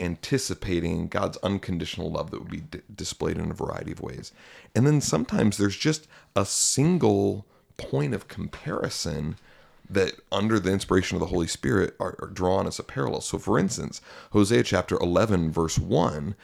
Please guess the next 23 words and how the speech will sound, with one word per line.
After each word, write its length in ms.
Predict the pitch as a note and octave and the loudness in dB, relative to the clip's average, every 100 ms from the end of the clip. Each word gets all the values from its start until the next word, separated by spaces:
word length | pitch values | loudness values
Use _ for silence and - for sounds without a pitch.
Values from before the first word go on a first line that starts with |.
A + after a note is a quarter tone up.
| - | -16
says, 260 | - G#2 F2+ - | 2 4 4 2
"Out 180 | A#2 D#3+ | 4 4
of 100 | - | 2
Egypt 400 | C3+ C#3 F#2 E2 - | -2 0 0 0 0
I 100 | F#2 | -2
called 380 | - - A#2+ G2 | -2 2 2 2
my 180 | - | -4
son, 600 | - - C3+ G#2 C#2+ D#2 - - - | -6 -2 0 0 -2 -6 -10 -20 -2
but 120 | G2 | 0
the 60 | G#2+ | 4
more 220 | A#2 D#3+ | 6 6
and 80 | C3 | 4
more 180 | G#2 F#2 | 4 2
I 60 | |
called, 400 | - - B2+ G2 | 0 -2 0 2
the 40 | F2 | 0
more 180 | G2 | 0
and 80 | G2 | 0
more 120 | F2+ | 0
he 160 | E2+ F2 | -2 -4
rebelled 500 | E2 D#2+ E2+ F2+ E2+ | -2 -2 0 -2 -4
against 480 | - A2 C3 - - | -4 -4 -4 -6 -12
me." 140 | - | -18